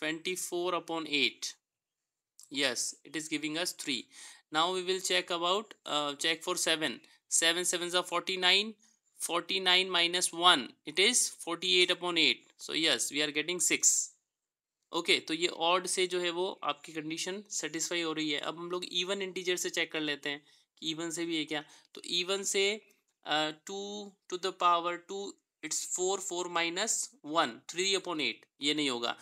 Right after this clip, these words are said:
तो आपका आंसर क्या हो जाएगा? सी। I hope you guys have understood it। मैं रिवीजन के हिसाब से ये थोड़ा सा स्पीडीली कर रहा हूँ। अगर आपको समझ नहीं आता है तो you can suggest me कि मुझे मेरी स्पीड कम करनी चाहिए या फिर किस टाइप के क्वेश्चन पे ज़्यादा फोकस करना चाहिए।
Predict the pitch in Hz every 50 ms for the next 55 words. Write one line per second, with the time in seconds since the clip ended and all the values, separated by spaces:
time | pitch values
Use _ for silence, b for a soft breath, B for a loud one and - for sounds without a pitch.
0 | B B B B B - - 160 160 160 175 175 165 165 170 - 180 180 196 185
1 | 180 165 170 165 165 165 175 196 233 254 247 _ _ _ _ _ _ _ _ _
2 | _ _ - - _ - - - - - - 170 123 104 - - _ _ _ _
3 | _ _ _ _ _ _ _ _ _ _ _ _ _ _ _ _ _ _ _ _
4 | _ _ _ _ _ _ _ _ _ _ _ _ _ _ _ _ _ _ _ _
5 | _ _ _ _ _ - 147 170 170 175 185 190 190 190 208 196 180 185 180 185
6 | 185 190 180 175 175 175 180 180 - - 196 190 180 180 185 180 - 175 160 170
7 | 175 170 160 156 165 165 170 175 180 175 180 180 175 - 180 170 165 - - 175
8 | 170 165 - 160 160 160 160 - 180 170 156 - - - 170 175 170 180 180 185
9 | 170 165 147 156 160 185 220 - _ B B B B B B B 143 147 160 160
10 | 165 165 - 175 160 - 165 165 170 165 160 156 156 170 185 180 170 165 160 -
11 | 170 165 165 165 165 170 - 175 170 160 156 - 165 165 160 - - 147 139 151
12 | 165 165 - - 170 165 175 214 220 - 165 156 151 143 151 151 156 151 147 -
13 | - - 165 170 175 165 151 - 165 160 165 156 170 160 151 156 165 156 - 156
14 | 156 165 165 165 156 156 156 - 156 - - 175 165 - - 156 151 151 - 160
15 | 151 - 147 147 160 156 156 151 151 147 143 156 147 151 147 143 160 156 156 165
16 | 156 151 156 156 151 156 156 160 180 208